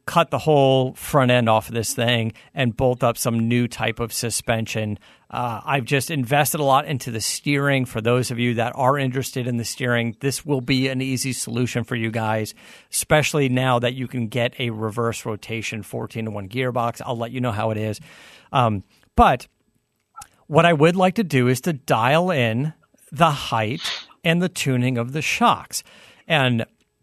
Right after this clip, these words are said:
this, uh, this truck has a coil spring with a shock next to it, and it,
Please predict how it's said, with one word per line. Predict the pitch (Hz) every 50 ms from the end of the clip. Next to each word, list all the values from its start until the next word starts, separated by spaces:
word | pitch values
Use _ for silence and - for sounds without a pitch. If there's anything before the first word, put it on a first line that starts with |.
| _ _ _ _ _ _ _ _ - -
this, | 160 147 120 143 170 160 - -
uh, | 190 156 143 123 117 113 110 113 _ _ _ _ _ _ _ _ _ _ _ _ _ _ _ _ _ _ _
this | - 143 135 165 185 -
truck | - - 180 156 151 147
has | - - 139 143 143 135 127 - -
a | 143 135 120
coil | - - - 135 131 151 175 190
spring | - - - - 135 123 117 110 113 127 147 156 - _ _ _ _
with | - 139 139 147 160 156 - - - - _ _ _ _ -
a | 156
shock | - - - 147 120 117 139 143 - 170
next | 160 147 143 151 - - - -
to | - 107 101
it, | 98 110 135 - - _ _ _ _ _ _ -
and | 208 202 202 202
it, | 202 190 -